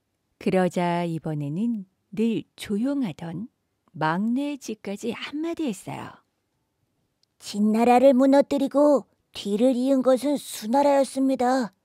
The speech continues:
Speaker 2: 수나라의 두 번째 왕인 양제는 장군 이연의 셋째 아들 이세민에게 쫓겨났지요. 그래서 이세민은 당나라를 세우고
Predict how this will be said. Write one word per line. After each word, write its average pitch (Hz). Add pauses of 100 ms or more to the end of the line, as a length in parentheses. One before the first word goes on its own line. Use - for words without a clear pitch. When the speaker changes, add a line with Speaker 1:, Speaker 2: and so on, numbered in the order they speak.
(880)
Speaker 2:
수나라의 226
두 190
번째 254
왕인 247
양제는 240 (1040)
장군 226
이연의 269
셋째 269
아들 269 (600)
이세민에게 277
쫓겨났지요. 262 (1500)
그래서 233
이세민은 233
당나라를 247
세우고 233